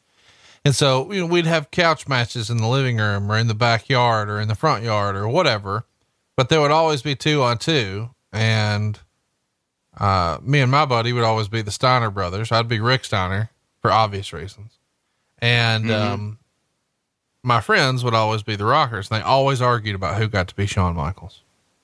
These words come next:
Speaker 2: Hmm.
Speaker 1: I don't know if
Speaker 2: Can I
Speaker 1: that's
Speaker 2: ask
Speaker 1: because
Speaker 2: you
Speaker 1: they knew that Sonny was gonna be there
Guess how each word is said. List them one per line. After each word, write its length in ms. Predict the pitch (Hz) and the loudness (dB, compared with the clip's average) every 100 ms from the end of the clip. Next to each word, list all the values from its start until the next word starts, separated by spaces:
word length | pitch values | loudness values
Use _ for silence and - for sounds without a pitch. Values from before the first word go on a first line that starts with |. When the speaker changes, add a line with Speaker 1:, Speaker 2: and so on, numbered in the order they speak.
| _ _ _ 107 | _ _ _ -6
Speaker 2:
Hmm. 180 | 101 85 _ _ _ _ _ - _ - | -4 -6 _ _ _ _ _ -20 _ -4
Speaker 1:
I 80 | 147 | -2
don't 100 | 160 | 0
know 100 | 139 | 0
if 80 | - | 0
Speaker 2:
Can 100 | 202 | 0
I 20 | |
Speaker 1:
that's 120 | 214 | 0
Speaker 2:
ask 80 | - | 0
Speaker 1:
because 120 | 131 | 0
Speaker 2:
you 40 | 117 | 0
Speaker 1:
they 140 | 120 | 0
knew 240 | 117 123 123 | 0 0 -2
that 140 | 90 | -4
Sonny 340 | - 123 120 123 | -4 -2 0 -2
was 160 | 117 | -2
gonna 200 | 120 117 | -2 -2
be 140 | 117 123 | -2 -2
there 300 | 117 117 | 0 0